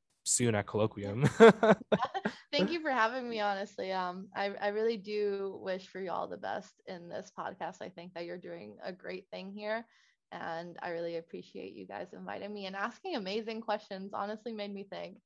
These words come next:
Speaker 2: Um, so I really appreciate it. You, you really do put effort into this, and, and,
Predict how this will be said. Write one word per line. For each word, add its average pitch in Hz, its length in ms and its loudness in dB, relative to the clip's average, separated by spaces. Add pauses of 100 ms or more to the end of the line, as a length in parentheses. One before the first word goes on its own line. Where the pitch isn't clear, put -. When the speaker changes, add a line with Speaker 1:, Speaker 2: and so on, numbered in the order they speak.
(480)
Speaker 2:
Um, 110 460 -4
so - 100 -8
I 185 100 -4
really 196 340 -4
appreciate 185 580 -8
it. 170 260 -8
You, 190 120 -10
you 196 300 -8
really 202 260 -4
do 185 240 -10 (100)
put 180 100 -8
effort 190 280 -8
into 185 260 -12
this, 196 320 -8
and, 185 200 -14 (160)
and, 180 260 -14